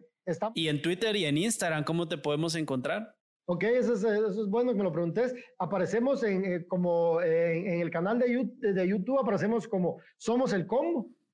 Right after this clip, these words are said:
Speaker 1: Ahí aparece Somos el Combo en letras negras y fondo blanco. También, eh, en, en mi cuenta en Twitter es arroba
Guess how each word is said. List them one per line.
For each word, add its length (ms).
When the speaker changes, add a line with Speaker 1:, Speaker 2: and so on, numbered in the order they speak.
Speaker 1:
Ahí 200
aparece 1120
Somos 260
el 100
Combo 220
en 60
letras 260
negras 340
y 60
fondo 300
blanco. 520
También, 580
eh, 460
en, 400
en 420
mi 140
cuenta 280
en 140
Twitter 340
es 280
arroba 640